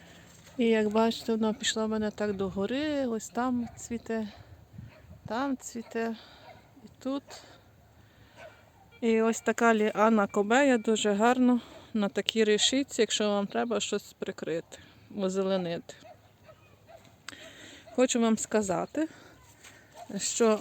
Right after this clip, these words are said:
ось така кобея має ось такі насінневі коробочки, ось одна і друга.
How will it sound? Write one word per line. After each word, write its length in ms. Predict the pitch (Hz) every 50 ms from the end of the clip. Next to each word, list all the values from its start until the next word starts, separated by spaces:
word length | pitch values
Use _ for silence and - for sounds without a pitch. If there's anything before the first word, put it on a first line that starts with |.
| -
ось 160 | 208 202 - -
така 380 | - 220 - - 226 220 208
кобея 560 | - - - 185 185 208 220 254 285 269 262
має 360 | 233 214 214 220 226 233 226 240
ось 140 | 220 -
такі 280 | - - 190 - 226 220
насінневі 640 | 214 196 202 - - 214 202 214 208 208 208 202
коробочки, 760 | 196 - - 190 185 190 190 185 190 240 240 - - - 269 254 -
ось 200 | 208 202 202 -
одна 380 | 202 196 196 202 202 202 208 -
і 100 | 214 190
друга. 500 | 180 202 196 196 202 214 208 262 277 285